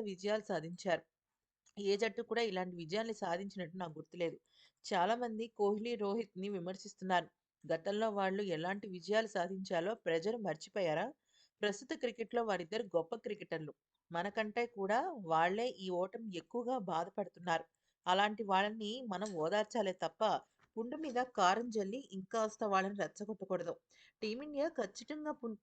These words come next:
ఖచ్చితంగా పుంజుకుంటుందనేది నేను నమ్ముతాను. కోచ్‌గా గంభీర్, సెలెక్టర్‌గా అజిత్,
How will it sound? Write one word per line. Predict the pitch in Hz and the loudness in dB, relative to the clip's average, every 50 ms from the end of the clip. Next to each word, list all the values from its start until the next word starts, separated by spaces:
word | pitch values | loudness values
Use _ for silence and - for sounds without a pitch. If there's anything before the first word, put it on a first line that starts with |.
| _ | _
ఖచ్చితంగా | - 220 208 - - - 294 320 330 | -2 -2 -2 -2 -6 -8 -6 -4 -4
పుంజుకుంటుందనేది | 311 320 240 233 226 220 254 254 262 254 233 220 233 233 220 214 202 208 247 302 | -4 -2 -4 -4 -4 -4 -4 -4 -4 -4 -6 -6 -8 -6 -4 -4 -4 -4 -6 -6
నేను | 302 254 214 190 | -6 -6 -6 -6
నమ్ముతాను. | 175 160 160 170 175 - 185 175 170 160 - _ _ _ _ _ _ _ | -6 -6 -8 -8 -4 -2 -2 -2 -2 -4 -10 _ _ _ _ _ _ _
కోచ్‌గా | - 202 226 220 - - 285 277 269 | 0 0 0 0 0 2 2 2 4
గంభీర్, | - 220 208 208 214 220 220 214 208 | 2 0 0 0 -2 -2 -2 -4 -2
సెలెక్టర్‌గా | - 202 185 202 196 - 226 240 214 240 240 233 - - | -2 -2 -2 -2 -4 -8 -10 -4 0 0 0 0 0 0
అజిత్, | 156 165 - - 202 190 - | -2 0 0 -2 -6 -6 -6